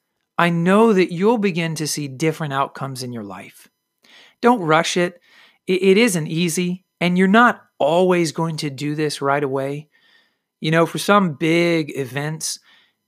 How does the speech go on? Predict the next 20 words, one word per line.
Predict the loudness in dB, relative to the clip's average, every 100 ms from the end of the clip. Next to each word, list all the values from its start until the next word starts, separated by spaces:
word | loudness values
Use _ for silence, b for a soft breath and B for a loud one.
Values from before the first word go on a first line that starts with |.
| _
it | -10 -6 -6 _ _
might | -10 -2 0 0
take | -4 -8 -4
weeks, | -2 -2 -6 -12 -8
months, | -2 0 -2 -8 -16 _ _ _ _ _ -4
even | -2 0 0
years, | -2 -2 -2 -2 -4 -8 -16 -18 _ _ _ _ _ -10
decades, | -8 -4 -6 -8 -14 -16 _ _ _ _ b b b b -8
before | -4 4 4
you | 4
can | 0 -4
start | 0 0 0
to |
see | -6 -4
the | -4
bright | -2 -2 -2
spots | -6 -8 -8 -12 -16 -18 -18
and | -16
the | -14
positives, | -8 -6 -4 -4 -6 -8 -16